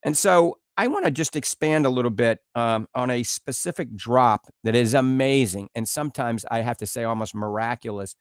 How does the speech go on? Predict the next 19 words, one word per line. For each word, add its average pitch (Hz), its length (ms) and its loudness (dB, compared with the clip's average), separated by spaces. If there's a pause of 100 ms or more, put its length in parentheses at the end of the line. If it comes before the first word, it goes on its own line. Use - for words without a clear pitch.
(200)
for - 100 -12
dry 117 320 2
eye 113 140 -2
patients. 107 520 -8
So 110 180 -6 (300)
those 175 200 -2
patients 151 380 -4
that 127 120 -4
have 117 160 0
really 139 520 4
dry 120 360 2
eyes 113 300 -2
and 123 60 -6
have 113 140 -8
tried 143 540 -2 (480)
all 147 280 8
the 147 80 6
appropriate 123 560 -2
things, 110 420 -2